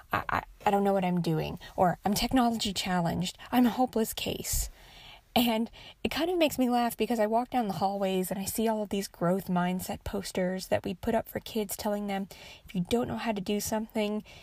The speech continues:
you just have to have a growth mindset and think, 'Well, I don't know how to do it, but if I keep working at it, I'll continue to get better.'" But we as teachers are not always the best at practicing what we preach. So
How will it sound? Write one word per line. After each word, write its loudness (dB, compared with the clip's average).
you -6
just -4
have -6
to 0
have -2
a 2
growth -2
mindset 0
and -4
think, -2
'Well, 2
I -4
don't -6
know -2
how -4
to -4
do -2
it, -4
but -8
if -12
I -6
keep -6
working -2
at -4
it, -6
I'll -2
continue -4
to -8
get -4
better.'" 0
But 8
we 2
as 4
teachers -2
are -4
not -2
always 0
the -2
best 0
at -2
practicing 0
what -2
we -4
preach. -6
So 4